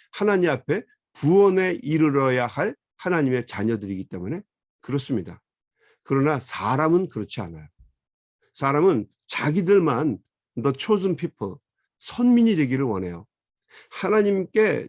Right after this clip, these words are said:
자기들만 사랑받는 사람이 되기를 원합니다. 다른 사람은 아니에요. 아마 모두가 다 천당에 가라고 한다면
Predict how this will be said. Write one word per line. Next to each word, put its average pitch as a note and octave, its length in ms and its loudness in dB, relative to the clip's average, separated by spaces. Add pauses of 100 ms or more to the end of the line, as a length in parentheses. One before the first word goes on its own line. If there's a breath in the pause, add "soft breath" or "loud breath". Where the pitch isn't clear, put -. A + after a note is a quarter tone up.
(220)
자기들만 G#3 720 0
사랑받는 G3+ 640 0
사람이 C#3+ 380 -2
되기를 B2+ 320 -2
원합니다. A2+ 520 -2 (480)
다른 F#3+ 240 2
사람은 F#3 440 2
아니에요. B2 540 0 (600 loud breath)
아마 F3 220 2
모두가 A#3 640 2
다 G3+ 400 0
천당에 G#3 680 0
가라고 D#3 340 0
한다면 C#3 540 0